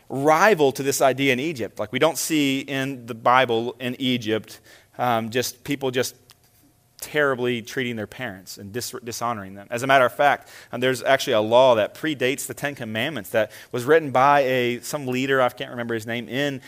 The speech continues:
Egypt that talked about the, the need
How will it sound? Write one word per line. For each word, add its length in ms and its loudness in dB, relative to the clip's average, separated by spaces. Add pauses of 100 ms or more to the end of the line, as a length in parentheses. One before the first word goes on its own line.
(220)
Egypt 580 -4 (320)
that 240 4
talked 300 2
about 320 2
the, 100 0
the 160 -4
need 600 0